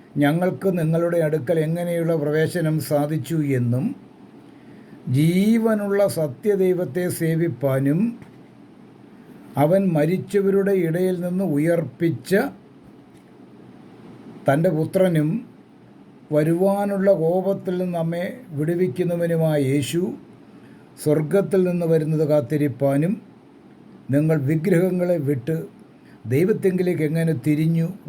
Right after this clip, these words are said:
വന്നു എന്നും അവർ തന്നെ പറയുന്നു. അപ്പോസ്തലനായ പൗലോസ് തെസ്സലോനിക്കർക്ക് ലേഖനം എഴുതിയപ്പോൾ അവരോട് പറയുക, "ഞങ്ങൾക്ക്," അതേ, പൗലോസും സിൽവാനോസും സുമതിയോസും, അതേ,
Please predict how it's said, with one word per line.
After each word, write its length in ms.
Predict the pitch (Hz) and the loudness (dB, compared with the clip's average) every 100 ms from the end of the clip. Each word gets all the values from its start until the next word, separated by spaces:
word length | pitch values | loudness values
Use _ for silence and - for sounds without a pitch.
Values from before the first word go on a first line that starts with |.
| 135 | 0
വന്നു 340 | 143 151 151 151 - - 139 143 | 2 2 0 -2 -8 -12 -2 0
എന്നും 240 | 143 143 139 - - - - - - | 2 0 -2 -10 -20 -20 -20 -16 -6
അവർ 140 | 135 147 139 | 0 0 2
തന്നെ 280 | 143 139 135 143 - - | 2 2 0 -6 -14 -6
പറയുന്നു. 420 | 131 127 123 117 - - - - - - - - - - - - - | -2 0 -2 -4 -12 -20 -20 -20 -20 -20 -20 -20 -20 -20 -20 -10 -2
അപ്പോസ്തലനായ 520 | 123 160 160 160 147 135 | 2 2 0 0 0 2
പൗലോസ് 340 | 147 160 180 156 | 2 0 -2 -4
തെസ്സലോനിക്കർക്ക് 680 | 139 160 165 165 156 127 143 | -2 -2 0 0 -2 0 0
ലേഖനം 280 | 156 175 165 | 2 2 0
എഴുതിയപ്പോൾ 420 | 147 151 139 143 135 | 0 0 -2 -2 0
അവരോട് 220 | 147 156 139 | 0 0 0
പറയുക, 280 | 135 151 131 127 | 0 0 0 0
"ഞങ്ങൾക്ക്," 500 | 165 214 214 120 131 120 - - - - - - - - - | 2 4 4 4 -4 -6 -12 -20 -20 -20 -20 -20 -20 -16 -4
അതേ, 160 | 143 | -2
പൗലോസും 540 | 135 135 156 160 160 165 147 | 0 2 2 2 0 -2 -2
സിൽവാനോസും 600 | 147 160 160 156 139 160 151 | 0 0 0 0 -2 -2 -2
സുമതിയോസും, 560 | 151 175 160 131 135 - - - - - - - - - | -2 0 0 0 -6 -12 -20 -20 -20 -20 -20 -20 -20 -4
അതേ, 200 | 143 147 | 0 2